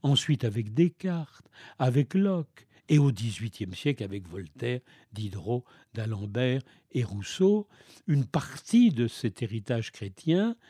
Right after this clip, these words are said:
a été revisitée à la lumière de la raison et fait partie de notre héritage, quelles que soient les convictions religieuses que l'on peut avoir. Et donc, tout ça est, est extraordinairement éclairant.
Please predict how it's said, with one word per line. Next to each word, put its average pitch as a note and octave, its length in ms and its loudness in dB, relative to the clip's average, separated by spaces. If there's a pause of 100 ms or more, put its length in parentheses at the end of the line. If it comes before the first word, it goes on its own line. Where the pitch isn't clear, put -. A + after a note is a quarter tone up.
(180)
a B2 100 -2
été A#2+ 280 2
revisitée C3+ 1120 2 (300)
à C#3 120 4
la C#3 120 6
lumière B2 400 2
de G#2+ 100 -2
la G2 160 -4
raison B2+ 560 0 (520)
et D3+ 160 10
fait D#3+ 180 4
partie - 460 -2
de B2+ 140 0
notre C3 300 -2
héritage, C#3+ 480 -2 (380)
quelles A3+ 240 6
que F#3+ 140 2
soient G#3+ 300 0
les D#3+ 100 0
convictions B2 680 -4 (300)
religieuses A#2+ 840 0 (220)
que - 80 -4
l'on B2 200 0
peut C3+ 220 -6
avoir. F#2+ 400 -12 (800)
Et D3 80 2
donc, E3+ 340 4 (680)
tout B2+ 140 -2
ça C#3+ 360 4
est, A2+ 200 -2
est A#2+ 140 -2
extraordinairement C3 800 -2
éclairant. A#2+ 640 -4